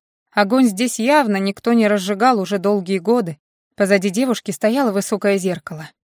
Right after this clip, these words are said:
Обернувшись, Анастасия несколько секунд рассматривала свое лицо. Высокие тонкие скулы, синие глаза и доставшиеся от отца русые волосы с золотистым отливом.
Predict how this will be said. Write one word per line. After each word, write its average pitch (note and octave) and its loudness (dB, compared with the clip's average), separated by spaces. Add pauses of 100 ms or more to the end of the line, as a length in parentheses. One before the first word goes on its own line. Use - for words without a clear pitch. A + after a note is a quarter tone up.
(400)
Обернувшись, G3+ 0
Анастасия A#3+ 0
несколько G#3+ 0
секунд B3 -4
рассматривала G#3 0
свое F#3+ -2
лицо. F#3+ -10 (520)
Высокие A3+ 0
тонкие G#3 0
скулы, A#3+ -2
синие B3 2
глаза F#3 2 (320)
и G3 -2
доставшиеся A3 0
от G3+ 2
отца B3 2
русые A3 0
волосы G3+ -2 (300)
с F#3+ -10
золотистым G3 2
отливом. D#3+ -6